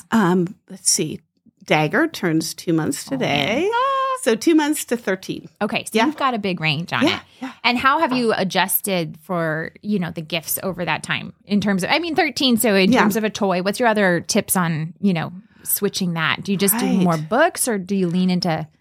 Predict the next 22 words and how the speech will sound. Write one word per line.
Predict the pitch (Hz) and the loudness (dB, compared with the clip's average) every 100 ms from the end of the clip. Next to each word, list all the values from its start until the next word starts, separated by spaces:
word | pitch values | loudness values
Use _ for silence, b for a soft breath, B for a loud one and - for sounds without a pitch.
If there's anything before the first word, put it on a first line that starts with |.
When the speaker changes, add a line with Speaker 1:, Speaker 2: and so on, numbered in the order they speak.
| - | 0
Speaker 1:
Well, | 240 | 2
Cadman | 233 302 311 294 | 4 4 4 2
loves | 240 - | 0 0
books, | 220 220 | -2 -2
so | - | 0
I | 196 | 2
would | 190 | 2
do | 190 | -2
books | 170 160 - | -2 -6 -6
for | 185 | -4
him. | 190 190 | -4 -4
He | 151 | 0
would | 196 | 0
Speaker 2:
Yeah. | 127 | 0
Speaker 1:
love | 156 | -2
that. | 104 - - 196 | -8 -8 -12 -6
Speaker 2:
Yeah. | 175 185 - | -6 -6 0
Speaker 1:
But, | 202 175 151 - B B B B B | 2 2 0 -8 B B B B B
you | 359 | 2
know, | 359 311 | 2 2
kind | - 440 | 0 -2
of | 226 | -2